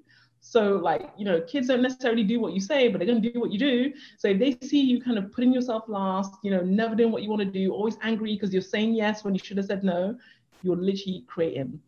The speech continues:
same thing in them. So if you want your kids to be successful individuals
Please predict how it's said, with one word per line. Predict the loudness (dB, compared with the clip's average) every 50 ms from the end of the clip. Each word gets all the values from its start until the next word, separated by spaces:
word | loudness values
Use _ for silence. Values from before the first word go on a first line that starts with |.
| _ _ _ _ _ -18 -14 -8
same | -4 -4 -2 -2 -2
thing | -2 -2
in | -2 -2
them. | -2 -2 -4 -4 -6 -6
So | -6 -8
if | -8 -6 -4
you | -2 0
want | 0 0 2
your | 0 -2
kids | -2 -2 -4 -4
to | -6 -8
be | -10
successful | -10 -12 -14 -12 -8 -8 -8 -6 -6 -6 -4
individuals | -2 -2 0 0 -2 -2 -2 -2 -4 -4 -4 -8